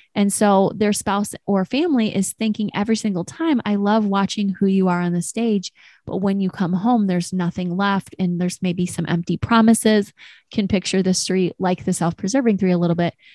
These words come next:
you know, saying, "I can't take the date night because I have to work."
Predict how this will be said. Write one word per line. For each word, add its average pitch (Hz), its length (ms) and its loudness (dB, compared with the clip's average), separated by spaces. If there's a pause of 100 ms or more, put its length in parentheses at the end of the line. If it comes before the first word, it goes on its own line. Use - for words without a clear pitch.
(180)
you 190 80 -2
know, 180 140 2
saying, 180 400 -4
"I 175 80 -8
can't - 280 -6
take - 220 -4
the 202 80 0
date 196 240 4
night 190 260 2
because 170 440 -2
I 170 100 -2
have 170 260 -2
to 220 100 -4
work." 220 380 4